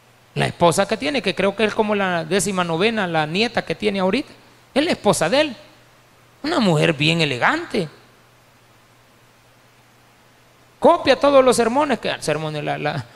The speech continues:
lo que dice la Michelle Obama, pero lo que tiene que ver. Pero ella es bien elegante. ¿Qué habrá tenido Salomón de esposa? La principal.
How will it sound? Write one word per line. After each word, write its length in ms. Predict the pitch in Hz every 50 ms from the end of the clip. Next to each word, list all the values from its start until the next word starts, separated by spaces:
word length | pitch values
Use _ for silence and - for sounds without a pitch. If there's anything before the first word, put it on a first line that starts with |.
| - - -
lo 100 | 185 175
que 140 | - 202 202
dice 240 | 254 277 208 240 226
la 100 | 220 208
Michelle 320 | 208 214 - - 240 247
Obama, 340 | 240 233 269 311 311 269 202
pero 240 | - 196 165 147 147 - - - - _ _ -
lo 80 | 254
que 100 | 220 -
tiene 300 | - - 196 185 170 170
que 100 | - 202
ver. 220 | 226 277 302 262 196 - - -
Pero 180 | - 196 214 269
ella 160 | 302 311 285
es 80 | 233
bien 140 | 185 214 202
elegante. 480 | 196 185 185 180 240 294 285 233 - - - - - _ _ _ _ _ _ _ _ _ _ _ _ _ _ _ _
¿Qué 180 | - 175 190 202
habrá 260 | 185 165 175 202 202
tenido 380 | - 170 160 185 247 269 226
Salomón 460 | 160 - 156 143 143 147 165 214 240 214
de 80 | 185
esposa? 500 | 160 - - - 262 285 - - 180 - - - - - _ _ _ _ _ _ _ _ _ _ _ _ _ - _
La 120 | 175 170 -
principal. 580 | - 196 175 143 - 180 - 302 311 285 214